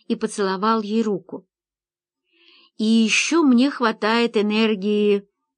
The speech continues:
на тебя. И любви тоже». И уже совсем мягко добавил:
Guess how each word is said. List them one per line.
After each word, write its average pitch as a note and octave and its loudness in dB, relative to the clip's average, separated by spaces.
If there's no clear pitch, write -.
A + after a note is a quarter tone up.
на G3 -2
тебя. F3 -2
И G4 4
любви E3+ -2
тоже». E3+ 0
И F#3+ 0
уже F3 0
совсем E3 -6
мягко F#3 -4
добавил: D#3 -6